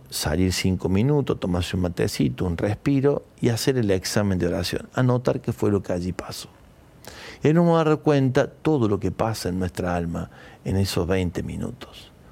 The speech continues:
todo lo que se juega, cómo Dios se manifiesta, cómo hay interrupciones, cómo hay, eh, distracciones, cómo hay sequedades, cómo hay gracia con la que Dios alienta al alma a ir adelante y separar claramente, distinguir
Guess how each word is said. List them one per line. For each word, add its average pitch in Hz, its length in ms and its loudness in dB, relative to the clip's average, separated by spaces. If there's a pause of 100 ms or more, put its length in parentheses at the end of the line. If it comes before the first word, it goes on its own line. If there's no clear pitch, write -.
(120)
todo 143 220 0
lo 101 120 -2
que - 120 -6
se - 140 -4
juega, 90 540 -2 (360)
cómo 117 260 2
Dios 110 220 4
se - 80 -4
manifiesta, 110 640 0
cómo 110 240 0
hay 110 140 2
interrupciones, 101 800 0 (380)
cómo 113 400 4
hay, 107 260 2 (360)
eh, 95 160 0
distracciones, 101 800 0
cómo 107 240 0
hay 110 80 2
sequedades, 101 600 2
cómo 117 300 2
hay 117 80 4
gracia 110 560 0 (260)
con 98 140 0
la 95 100 2
que 95 120 0
Dios 110 320 4 (260)
alienta 107 600 2
al 92 80 0
alma 101 300 0
a 95 40 0
ir 92 80 0
adelante 90 680 0 (380)
y 113 60 -2
separar 107 640 2
claramente, 104 540 2
distinguir 92 720 2